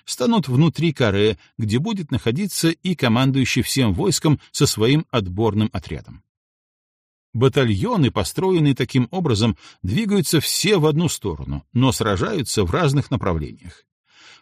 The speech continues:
Поэтому надо разместить войска так, чтобы прикрыть все части, которым особенно грозит нападение. Головные пять батальонов защищены со всех сторон, кроме фронта.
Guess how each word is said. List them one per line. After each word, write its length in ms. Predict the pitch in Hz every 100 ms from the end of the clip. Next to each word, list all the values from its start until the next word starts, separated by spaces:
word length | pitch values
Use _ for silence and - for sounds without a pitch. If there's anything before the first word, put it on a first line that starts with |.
| -
Поэтому 460 | 160 220 202 190
надо 260 | 151 208 185
разместить 580 | 143 123 117 - 185 -
войска 420 | 123 107 - 127
так, 240 | - 170
чтобы 280 | - 151 139
прикрыть 540 | 113 127 - 156 151 -
все 360 | - - 160 143
части, 520 | - 170 151 - 120
которым 460 | 107 92 151 135 -
особенно 640 | 113 - 170 156 139 139
грозит 420 | 107 107 92 107
нападение. 580 | 98 80 73 64 52 55 _ _ _ _ _ _ -
Головные 680 | 104 123 123 101 190 147 160
пять 300 | 135 170 110
батальонов 680 | 107 95 87 95 92 - - - -
защищены 760 | 95 127 - 123 - - 135 185
со 180 | - 123
всех 260 | - 151
сторон, 420 | - 135 156 175 135
кроме 320 | - 147 120
фронта. 420 | - 76 - -